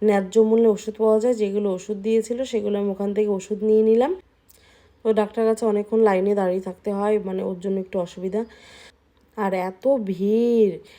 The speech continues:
মানে যেখানে যাব সেখানেই মানুষ। আর ওখানে গেলে এই রুম থেকে ওই রুম, উনিশ নম্বর রুম, কুড়ি নম্বর রুম, যেখানে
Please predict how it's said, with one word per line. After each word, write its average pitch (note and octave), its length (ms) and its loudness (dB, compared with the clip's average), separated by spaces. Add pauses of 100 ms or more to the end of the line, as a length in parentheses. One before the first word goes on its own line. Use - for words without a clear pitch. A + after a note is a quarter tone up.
(260)
মানে C#4 200 -2
যেখানে A#3 400 2
যাব A#3 260 0
সেখানেই F#3+ 440 -4
মানুষ। D#3+ 380 -8 (560)
আর D#3+ 200 -6
ওখানে G#3+ 340 2
গেলে A3 220 4
এই G#3 260 4
রুম G#3+ 240 2
থেকে G#3+ 260 -2
ওই G3 180 2
রুম, G#3+ 220 6
উনিশ G#3 280 -2
নম্বর G3+ 280 0
রুম, G#3+ 180 4
কুড়ি G#3 380 -2
নম্বর G3+ 340 -2
রুম, G#3+ 280 2
যেখানে F#3+ 380 -6